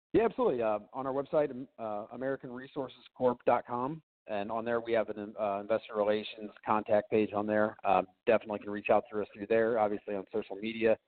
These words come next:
um, which you can get the links directly off our website. Uh, love to interact with anybody that has any questions about what we're doing and, and also the industry itself.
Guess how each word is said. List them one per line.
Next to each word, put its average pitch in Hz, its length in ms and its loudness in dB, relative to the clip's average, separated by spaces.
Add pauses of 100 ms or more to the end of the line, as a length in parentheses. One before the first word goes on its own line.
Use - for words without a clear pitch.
(460)
um, 92 360 2
which 98 180 -6
you 104 80 -12
can 98 200 -4
get 98 160 0
the 98 60 -2
links 98 280 -2
directly 101 320 2
off 92 140 4
our 92 80 2
website. 98 520 4 (160)
Uh, 92 260 -2 (300)
love 107 260 4
to 104 260 2 (120)
interact 110 380 -4
with 113 80 -4
anybody 117 320 -2
that 117 80 2
has 113 100 -2
any 113 120 -10
questions 120 340 -6
about 117 180 2
what 120 140 -2
we're 117 80 -4
doing 120 360 0
and, 104 140 -4 (320)
and 107 140 0
also 120 260 4
the 117 160 0
industry 117 380 -2
itself. 113 320 4